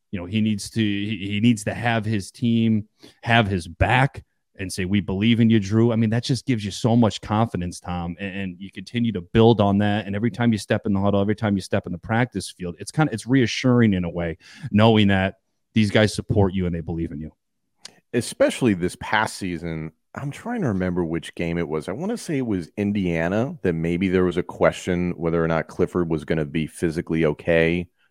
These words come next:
Speaker 2: to start the game. That might have been it. I'm, I'm, if I'm getting the game wrong, forgive me. But I remember there was some sort of thing that came out that week that maybe it was, uh, Deni Dennis Sutton or something like that went on Instagram in the locker room and
Speaker 1: Mm.
Speaker 2: was, like, pointing at Drew Allar, like, "Oh, Q B one," or something like
Speaker 1: Yeah,
Speaker 2: that.
Speaker 1: yeah, yeah.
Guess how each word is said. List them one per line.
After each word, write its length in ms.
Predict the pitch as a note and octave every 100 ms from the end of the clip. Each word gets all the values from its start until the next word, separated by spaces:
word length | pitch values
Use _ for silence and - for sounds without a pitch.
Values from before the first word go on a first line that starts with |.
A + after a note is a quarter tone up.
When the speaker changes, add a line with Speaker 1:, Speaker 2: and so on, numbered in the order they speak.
| _
Speaker 2:
to 100 | F2
start 500 | E2 - - F2+ E2+
the 80 | E2+
game. 300 | D#2 E2 F#2
That 120 | F#2+
might 160 | F#2 C3+
have 80 | A#2+
been 140 | C3
it. 140 | C3+ C3
I'm, 160 | F2 E2 _
I'm, 160 | E2+ D#2
if 180 | E2+ -
I'm 80 | F2+
getting 240 | A#2+ G2+
the 80 | E2
game 240 | D#2+ E2+
wrong, 220 | E2 D2
forgive 340 | C#2+ E2 E2 D#2+
me. 160 | D2 D2 - - _
But 160 | F#2 G2
I 40 |
remember 360 | G2+ G#2 C#3+ A#2+
there 100 | G2
was 180 | F#2 -
some 240 | B2+ A#2+
sort 280 | - G#2+ G2
of 120 | F2
thing 260 | - G2+ F#2+
that 100 | F2
came 200 | G2+ G2
out 140 | F2+
that 180 | F2+ D2
week 260 | F2 F2+
that 100 | E2+
maybe 260 | D#2 G#2+ B2+
it 80 | F#2
was, 340 | E2 D#2 - _ _ _ -
uh, 160 | C#2+
Deni 360 | C#2 D#2+ E2+ F#2+
Dennis 280 | F2+ E2+ -
Sutton 340 | - F#2+ F#2+
or 80 | F2+
something 200 | - F2+
like 160 | F2
that 200 | F#2 F2+
went 120 | D#2+ E2
on 100 | D#2
Instagram 460 | F#2 - E2 F2
in 80 | E2+
the 80 | D#2
locker 360 | D#2 E2+ -
room 260 | F2 E2+ E2
and 120 | D#2+
Speaker 1:
Mm. 40 | D2
Speaker 2:
was, 160 | D2 C#2+
like, 240 | D2+ -
pointing 260 | - F2+ F2
at 140 | E2 _ F2
Drew 200 | F2 E2
Allar, 280 | E2 E2 D#2
like, 120 | D#2+
"Oh, 120 | A#2+
Q 220 | - G2+
B 100 | A#2
one," 360 | B2+ C#3+ D#3 C#3
or 100 | G#2+
something 240 | A2 G2
like 80 | A#2+
Speaker 1:
Yeah, 300 | C#3 C#3 C3
Speaker 2:
that. 60 | C3+
Speaker 1:
yeah, 220 | C3 B2
yeah. 340 | A#2 A2+ F#2+